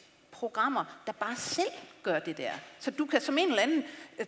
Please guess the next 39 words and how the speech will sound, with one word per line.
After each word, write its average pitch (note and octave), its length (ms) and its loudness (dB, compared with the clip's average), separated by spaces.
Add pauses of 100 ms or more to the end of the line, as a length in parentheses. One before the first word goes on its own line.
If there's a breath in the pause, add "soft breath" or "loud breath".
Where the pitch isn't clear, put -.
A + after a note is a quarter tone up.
du G3+ 80 -10
ved, F#3+ 220 0
altså F3+ 220 -2
småforbryder, G#3+ 800 0
der D#3+ 100 4
ikke A3+ 180 2
er, E3+ 100 6
der E3 140 2
er D#3+ 60 6
ikke A#3 140 2
for G#3+ 80 -4
mange G3 240 2
hjemme, G3+ 220 2
men F#3 100 -2
så B3+ 80 0
kan C4+ 80 -2
du B3 60 -4
købe C#4+ 320 -2
dig E3 100 0
sådan A3+ 180 -4
et E3+ 60 -2
hackerprogram, E3+ 680 2
og F3 60 -10
så G#3+ 140 -2 (260 loud breath)
sætte F#3+ 340 -4
den F#3 80 -6
til A#3+ 140 -2
at A#3 80 4
hacke G#3+ 340 2
et F3+ 100 2
eller B3 140 0
andet, G3+ 340 -2
og - 80 -6
så - 100 -8
finder A#3+ 320 0
de G3 160 -8
selv C4 260 0 (320 loud breath)
data G#3+ 320 2
frem A#3 300 0